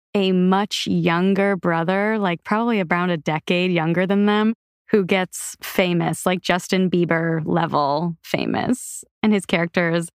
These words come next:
his character is based on Justin Bieber. So it's about them, two, like, thirty-something artists dealing with their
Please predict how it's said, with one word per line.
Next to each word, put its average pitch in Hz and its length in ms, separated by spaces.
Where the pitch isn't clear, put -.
his 202 100
character 226 300
is 196 100
based 185 300
on 170 140
Justin 170 360
Bieber. 170 380
So 208 100
it's 196 140
about 208 360
them, 180 500
two, 220 340
like, 180 540
thirty-something 196 840
artists 175 760
dealing 202 320
with 190 200
their 170 420